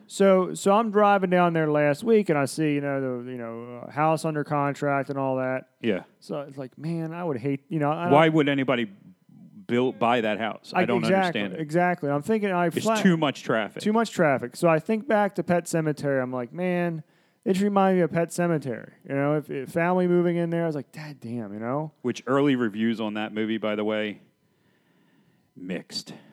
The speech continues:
Speaker 2: at best.
Speaker 1: The new movie, right?
Speaker 2: Yeah.
Speaker 1: Unlike the old
Speaker 2: Yeah,
Speaker 1: movie.
Speaker 2: yeah, yeah.
Speaker 1: So
Speaker 2: Well, it's the same family, except the girl gets hit by the truck this time.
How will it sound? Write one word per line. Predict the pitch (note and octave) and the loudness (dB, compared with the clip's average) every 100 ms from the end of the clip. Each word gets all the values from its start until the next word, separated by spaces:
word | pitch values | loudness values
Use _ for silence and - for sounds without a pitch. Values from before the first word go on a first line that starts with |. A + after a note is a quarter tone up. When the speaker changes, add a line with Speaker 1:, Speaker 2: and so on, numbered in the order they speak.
| - - | -20 -10
Speaker 2:
at | F#2 - | -10 -6
best. | E2 D#2+ G#2+ - | -8 -8 -10 -4
Speaker 1:
The | C#3 | 2
new | D#3+ D#3 | 2 2
movie, | C3 G#2 | 0 -2
right? | G#2 B2+ C3+ | -4 -2 -2
Speaker 2:
Yeah. | F#2+ | -2
Speaker 1:
Unlike | - C#3 C3 | -2 -4 -4
the | C3 | -2
old | C3 | -2
Speaker 2:
Yeah, | B2+ | -2
Speaker 1:
movie. | F2 | -4
Speaker 2:
yeah, | E2+ E2+ E2 | -6 -8 -10
yeah. | D#2 - _ _ _ _ _ _ _ _ | -14 -18 _ _ _ _ _ _ _ _
Speaker 1:
So | - B2+ | 2 6
Speaker 2:
Well, | B2 C3+ | 6 6
it's | C#3+ - | 2 0
the | D3 | -4
same | - F3 E3 | -2 -2 -2
family, | - D#3 D#3+ A#2+ G#2 | -2 0 0 -2 -4
except | A2 C3 - | -2 -4 -2
the | G#2+ | -6
girl | G#2+ A#2 G#2 | -2 -2 -2
gets | G2 - | -6 -10
hit | F#2 - _ | -14 -14 _
by | G2 | -6
the | F2 | -6
truck | - F#2+ - | -10 -10 -10
this | F2 | -16
time. | - F2 - | -14 -14 -16